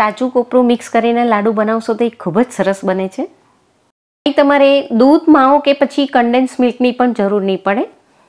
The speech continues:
અને અહીં તમારે ખાંડની તારવાળી ચાસણી પણ નહીં બનાવવી પડે. તો આ એક જ શ્રીફળમાંથી તમે સહેજ મોટા બનાવી લેશો તો અગિયાર નંગ અને મીડિયમ સાઇઝના થોડા નાના બનાવશો તો પંદર નંગ જેટલા લાડુ બનીને તૈયાર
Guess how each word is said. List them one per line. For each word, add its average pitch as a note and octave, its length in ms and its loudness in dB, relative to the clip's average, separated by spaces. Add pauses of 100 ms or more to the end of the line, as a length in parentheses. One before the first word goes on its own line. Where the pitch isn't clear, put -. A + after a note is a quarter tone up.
(640)
અને C4+ 160 2
અહીં C4+ 220 0
તમારે C#4 320 2 (140)
ખાંડની A#3+ 400 -2
તારવાળી A3+ 400 0
ચાસણી G3+ 360 -4
પણ G3 160 -2
નહીં F#3 140 -4
બનાવવી D#3+ 400 -6
પડે. F#3+ 160 -8 (1200)
તો A#3 60 2
આ A#3 160 0
એક A3+ 80 -12 (120)
જ D#4 40 4 (140)
શ્રીફળમાંથી C#4 680 2
તમે B3+ 200 2 (100)
સહેજ C#4 200 2 (100)
મોટા B3+ 280 2
બનાવી B3 380 2
લેશો A#3 320 -2
તો A#3+ 100 2
અગિયાર A#3+ 400 0
નંગ A3+ 160 2 (200)
અને A3+ 140 2 (280)
મીડિયમ B3+ 340 2
સાઇઝના G3+ 380 -2
થોડા G#3+ 240 -2
નાના G3 280 -2
બનાવશો F3+ 460 -2 (220)
તો A#3 60 2 (120)
પંદર A#3+ 320 2
નંગ C4 240 0
જેટલા A3+ 260 -2
લાડુ G3+ 260 -2
બનીને G3+ 380 -4
તૈયાર F3 260 -6